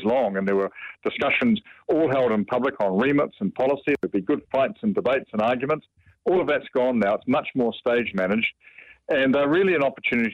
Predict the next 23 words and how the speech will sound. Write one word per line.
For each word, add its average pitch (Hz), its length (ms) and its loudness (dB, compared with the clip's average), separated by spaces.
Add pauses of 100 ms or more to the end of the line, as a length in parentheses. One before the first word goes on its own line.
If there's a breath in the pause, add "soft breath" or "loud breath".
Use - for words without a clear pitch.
(140)
to 113 140 0
rev 127 240 2
up 120 180 -2
party 101 320 -2 (100)
troops, 95 360 -4
to 95 60 -14
get 120 220 -4
them 131 220 0
on 113 160 0 (100)
side 104 220 2
and 95 160 -2
working 101 420 0
and 90 200 -4 (340 loud breath)
fired 107 300 2
up. 104 240 -2 (420 soft breath)
And 120 220 0
w-, - 560 -4
what 151 120 0 (100)
you, 117 140 -2
what 135 220 0
you - 120 -2
sort 113 140 0
of 107 60 -2